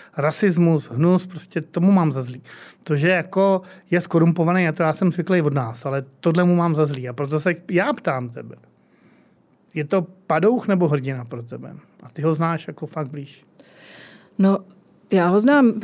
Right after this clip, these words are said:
Speaker 2: <laughs> blíž a, eh,
Speaker 1: Tam myslím jako blíže na, třeba na tři metry, jako tak.
Speaker 2: Třeba na, na, i dva, na dva
Speaker 1: <laughs> Na dva
Speaker 2: možná
Speaker 1: metry,
Speaker 2: metry.
Speaker 1: tak.
Speaker 2: Eh, to je, eh, podle mě nejtěžší otázka, jakou si může člověk, eh,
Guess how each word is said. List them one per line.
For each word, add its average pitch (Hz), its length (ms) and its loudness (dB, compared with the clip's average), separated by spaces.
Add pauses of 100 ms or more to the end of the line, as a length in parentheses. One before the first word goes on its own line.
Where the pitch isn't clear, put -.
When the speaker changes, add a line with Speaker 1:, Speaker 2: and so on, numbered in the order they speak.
Speaker 2:
<laughs> 214 180 2
blíž 185 640 -2 (160)
a, 175 240 0 (460)
eh, - 40 -12
Speaker 1:
Tam 147 180 -2
myslím 160 220 -2
jako 151 180 0
blíže 143 360 -2
na, 139 120 -4 (360)
třeba 170 180 -2
na 143 100 -2
tři 175 160 -2
metry, 131 340 -4
jako 113 160 -12 (140)
tak. 120 200 -14
Speaker 2:
Třeba 180 240 -4
na, 180 120 -6 (160)
na, 180 160 -8 (120)
i 196 100 -2
dva, 175 180 -2
na 175 220 -2
dva 180 180 0
Speaker 1:
<laughs> - 0 -
Na 185 60 0
dva 190 100 0
Speaker 2:
možná 185 340 0
Speaker 1:
metry, 185 220 0
Speaker 2:
metry. 208 320 -6
Speaker 1:
tak. - 100 -20 (760)
Speaker 2:
Eh, 180 40 0
to 185 140 -2
je, 262 340 4
eh, 208 300 4
podle 202 260 0
mě 240 100 6
nejtěžší 226 480 2
otázka, 214 380 0
jakou 208 200 -2
si 233 140 -2
může 214 300 0
člověk, 196 580 0
eh, 208 40 -2